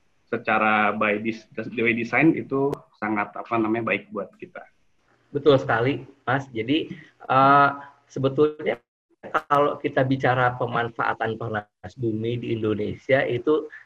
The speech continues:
Speaker 2: tidak lepas dari peran Pertamina, Mas. Sebagaimana disampaikan Mas Chandra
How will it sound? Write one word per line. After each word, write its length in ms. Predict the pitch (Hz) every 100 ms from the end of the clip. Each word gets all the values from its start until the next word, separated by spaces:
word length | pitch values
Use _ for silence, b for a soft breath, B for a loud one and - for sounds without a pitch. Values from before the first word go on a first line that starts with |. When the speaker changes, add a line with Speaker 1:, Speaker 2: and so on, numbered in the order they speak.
| _
Speaker 2:
tidak 240 | - 123 120
lepas 400 | 113 - 139 127
dari 320 | 120 123 127
peran 400 | 123 - 123 123
Pertamina, 640 | 127 - 117 113 113 107 - -
Mas. 160 | 98 - _ -
Sebagaimana 320 | 104 104 107
disampaikan 480 | 104 107 104 107 104
Mas 160 | 107 -
Chandra 320 | 104 101